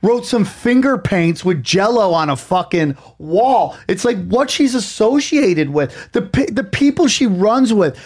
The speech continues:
Like, I know you don't wanna believe in the, the, the Rothschilds and the dark arts, dude, but it is, it is Saturn worship,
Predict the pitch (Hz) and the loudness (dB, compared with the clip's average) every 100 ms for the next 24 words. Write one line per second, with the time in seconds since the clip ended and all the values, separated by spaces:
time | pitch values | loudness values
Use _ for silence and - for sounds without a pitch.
0 | - 226 233 262 254 269 302 277 269 269 | -6 -2 0 2 4 4 4 4 4 4
1 | 226 208 196 208 190 196 190 - 180 175 | 2 2 2 2 2 2 0 0 0 0
2 | 175 175 175 175 - 190 185 175 - - | 2 2 2 0 -2 0 0 -2 -8 -6
3 | 180 190 180 135 170 160 160 165 151 143 | 0 0 0 0 0 0 0 0 0 -4
4 | - 170 165 196 - - - 240 254 262 | -2 2 2 0 -6 -12 -2 0 2 4
5 | 277 - 226 240 262 214 - 269 254 302 | 2 2 0 2 2 0 -2 0 2 2
6 | 294 220 170 160 - 127 | 2 2 2 0 -2 -4